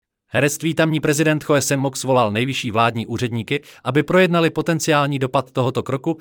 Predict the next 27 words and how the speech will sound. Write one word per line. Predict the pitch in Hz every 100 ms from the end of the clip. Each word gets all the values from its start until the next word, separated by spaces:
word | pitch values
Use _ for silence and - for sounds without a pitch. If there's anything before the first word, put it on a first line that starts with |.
| -
a | 107
možná | 104 147 151 151
protiopatření. | 131 135 117 107 - 87 80 87 _ _ _ _ _ _ _ _ _ _ _ _
Zástupci | 101 123 - 131 - 113
ocelárny | - 135 135 135 127
posko | 123 - 104
uvedli, | 110 123 127 127
že | 107
situaci | - 151 170 160 165
monitorují. | 143 135 120 87 78 - _ _ _ _ _ _ _ _ _ _ _ _ -
Americký | 117 - 160 - 156
portál | 165 165 156 139
Axios | 147 - 156 -
upozorňuje, | 151 165 160 156 151 147 - -
že | 131
pokud | 143 180 220
budou | 165 190 175
cla | - 139
uvalena, | 147 165 156 151 156 _
šlo | - 165
by | 175 180
o | 139
největší | 131 165 185 185 165 147
eskalaci | - 170 156 151
Trumpovy | 139 135 135 131 -
obchodní | 139 - 135 104
politiky, | 120 127 120 -